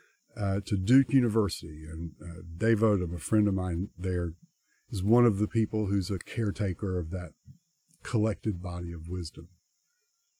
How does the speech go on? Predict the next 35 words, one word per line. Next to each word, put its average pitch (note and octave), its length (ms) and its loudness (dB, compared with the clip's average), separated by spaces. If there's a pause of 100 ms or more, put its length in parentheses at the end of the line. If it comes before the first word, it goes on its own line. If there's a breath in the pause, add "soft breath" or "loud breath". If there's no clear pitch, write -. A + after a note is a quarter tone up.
(360)
They D#3+ 200 2
did A3 180 6
a D#3+ 80 10
study G#2+ 560 2
one E2+ 300 -4
time. E2 500 -8 (1300)
It - 60 -20
was A2 140 0
relevant C#3 640 4
to C3 120 2
the G#2 80 2
work G#2+ 340 0
that F#2 120 -2
I F#2 140 -2
used G2 260 -2
to G#2 60 -2
do F2+ 280 0
with F2 240 -4
churches F#2+ 500 -2
when F#2+ 160 -4
I F#2+ 120 0
was G2 220 0
focused A2+ 480 -2
for - 120 -8
a - 60 -8
couple G#2+ 240 -4
of F2+ 80 -2
decades, F2+ 580 -6 (640 soft breath)
uh, F#2 240 -2
so - 240 0
specifically G#2+ 840 4
on G2+ 240 0
helping A2+ 480 0
congregations F#2 1000 -2
with, E2+ 300 -6